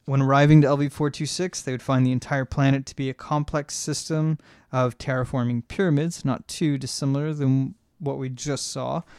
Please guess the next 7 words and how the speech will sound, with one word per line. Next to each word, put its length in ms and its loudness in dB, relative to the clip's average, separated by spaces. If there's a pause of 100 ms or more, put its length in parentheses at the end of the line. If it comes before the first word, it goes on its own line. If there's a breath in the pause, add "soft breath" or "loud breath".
(120)
and 120 4
the 60 2
proto-xenomorphs 1040 2
that 140 -6
had 200 -4
apparently, 600 -4 (540 soft breath)
that 280 -2